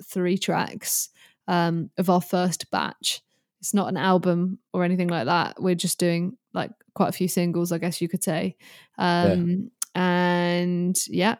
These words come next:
Speaker 1: we got to track guitars now. We do that at home. Um, and then mixing and mastering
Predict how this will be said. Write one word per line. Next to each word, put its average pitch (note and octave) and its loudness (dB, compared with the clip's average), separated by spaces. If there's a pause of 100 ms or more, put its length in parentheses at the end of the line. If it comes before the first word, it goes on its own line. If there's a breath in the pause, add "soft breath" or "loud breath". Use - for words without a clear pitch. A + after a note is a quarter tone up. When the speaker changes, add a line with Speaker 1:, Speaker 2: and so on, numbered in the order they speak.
Speaker 1:
we F#3 2
got E3+ 2
to F3+ 4
track - 0
guitars F3+ 2
now. F#3+ 4
We G3+ 4
do F3 4
that A#2+ 0
at - -2
home. G3 2 (440 soft breath)
Um, F3 2
and F#3+ 4
then F#3 4 (240)
mixing G3 2
and G3 4
mastering G#3+ 2